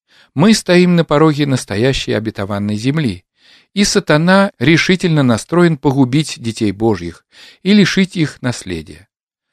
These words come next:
Предостережение. Бодрствуйте и молитесь, чтобы не впасть в искушение. Евангелие от Марка, четырнадцатая глава, тридцать восьмой стих,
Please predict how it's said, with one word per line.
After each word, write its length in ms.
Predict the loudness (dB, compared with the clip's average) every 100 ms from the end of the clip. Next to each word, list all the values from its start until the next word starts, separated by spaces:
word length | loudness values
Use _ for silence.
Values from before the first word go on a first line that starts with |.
| _ _ _ _ _
Предостережение. 920 | -2 -2 -2 -2 0 0 -2 -4 -14 _ _ _ _ _
Бодрствуйте 1080 | 0 2 4 2 -4 -6 -8 -8 -12 -18 -18 _ _ _ _ _
и 120 | 0
молитесь, 720 | 0 0 -2 -2 -6 -14 -18 _ _ _
чтобы 400 | -2 0 2 0
не 160 | 0
впасть 460 | -2 -4 -8 -8 -10
в 60 |
искушение. 720 | -10 -8 -8 -8 -8 -12 -18 _ _ _ _ _ _
Евангелие 520 | -6 -4 -4 -6 -8 -8
от 100 | -6
Марка, 340 | -8 -10 -16
четырнадцатая 640 | -16 -10 -10 -10 -12 -14
глава, 260 | -10 -8 -10
тридцать 300 | -12 -20 -14
восьмой 340 | -14 -12 -16
стих, 340 | -12 -10 -10